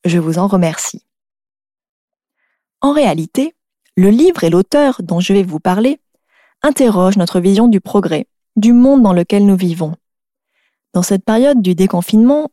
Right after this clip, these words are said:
où certaines se plaignent de ne pas pouvoir prendre l'avion pour voyager loin et partager leurs microbes et leurs émissions carbone, cette œuvre nous fait réfléchir à la relativité du voyage et à sa signification.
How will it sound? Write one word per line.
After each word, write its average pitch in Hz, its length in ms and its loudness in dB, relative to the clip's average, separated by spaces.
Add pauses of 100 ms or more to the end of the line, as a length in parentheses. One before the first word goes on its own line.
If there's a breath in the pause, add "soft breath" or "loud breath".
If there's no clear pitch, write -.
(120)
où 175 280 -4
certaines 214 500 -2
se - 180 -6
plaignent 254 500 0
de 170 100 -2
ne 170 120 -2
pas 180 180 -2
pouvoir 190 360 -4
prendre 220 400 0
l'avion 190 460 0
pour - 160 -8
voyager 160 420 -2
loin 262 320 2 (160)
et 185 80 -6
partager 180 420 -2
leurs 196 180 2
microbes 302 460 0 (120)
et 175 60 0
leurs 170 220 -2
émissions 170 320 -4
carbone, 254 580 0 (640 soft breath)
cette 262 220 -2
œuvre 302 240 2
nous 202 80 2
fait 185 140 -2
réfléchir 185 720 -2 (120)
à 175 100 -10
la 165 160 -6
relativité 185 640 -2
du 240 160 -6
voyage 170 580 -4 (380)
et 170 100 -2
à 165 80 -2
sa 233 140 -2
signification. 202 880 -2